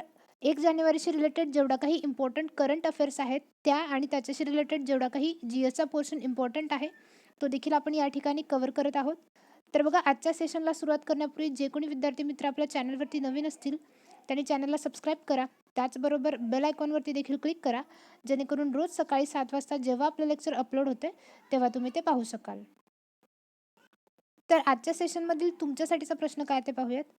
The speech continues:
भारतात सर्वप्रथम स्वयंचलित ड्रायव्हरलेस ट्रेनचे सेवेचं उद्घाटन कोठे केले आहे असं तुम्हाला विचारलं. तर बघा, हा क्वेश्चन आपण प्रिव्हियस लेक्चरमध्ये डिस्कस केलेला आहे आणि याचं जे काही योग्य उत्तर आहे ते तुम्ही कमेंट बॉक्समध्ये मेन्शन करा विद्यार्थी मित्रांनो.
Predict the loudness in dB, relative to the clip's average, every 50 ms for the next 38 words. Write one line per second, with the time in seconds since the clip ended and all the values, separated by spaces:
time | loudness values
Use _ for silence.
0 | _ _ _ _ _ _ _ _ _ 0 2 4 4 4 2 2 0 -2 -2 -2
1 | 0 0 2 4 2 2 0 0 0 0 0 0 0 -4 -8 -4 0 0 2 2
2 | 0 -2 -2 -2 0 0 -2 -2 -6 -10 -10 -6 -2 2 2 4 4 4 4 4
3 | 4 4 4 2 2 0 -2 -2 0 0 0 -2 -4 -6 -8 -6 -2 0 0 0
4 | 0 0 -2 -2 -4 -4 -4 -2 0 0 0 0 -2 -6 -10 _ _ -20 -20 -20
5 | _ _ _ -2 -2 0 0 0 2 4 4 6 6 6 4 4 2 -2 -2 -4
6 | -4 -2 0 0 -2 -2 -2 -4 -4 -4 -4 -6 -10 _ _ _ _ _ -20 -20
7 | _ _ _ 4 4 6 6 6 4 4 4 2 2 2 -2 -4 -4 -2 -4 -2
8 | -2 -2 -4 -4 -2 -2 0 2 2 2 2 2 0 -2 -2 -4 -4 -4 -2 -2
9 | -2 -2 -2 -4 -4 -4 -6 -6 -4 -2 0 2 2 2 2 0 -2 -4 -8 -10
10 | _ -14 -6 -4 -2 -2 0 0 -2 -2 -4 -2 -2 0 0 0 0 0 0 2
11 | 0 0 0 -2 -4 -4 -4 -4 -2 -2 -2 -2 -4 -6 _ _ -20 -20 -20 -20
12 | -16 -10 -6 -4 -4 -2 0 2 2 2 2 2 0 0 0 -2 -4 -4 -2 -2
13 | -2 -2 -2 -4 -4 -6 -4 0 2 2 2 2 0 -2 -4 -4 -4 -6 -10 -10
14 | -8 -8 -8 -8 -8 -10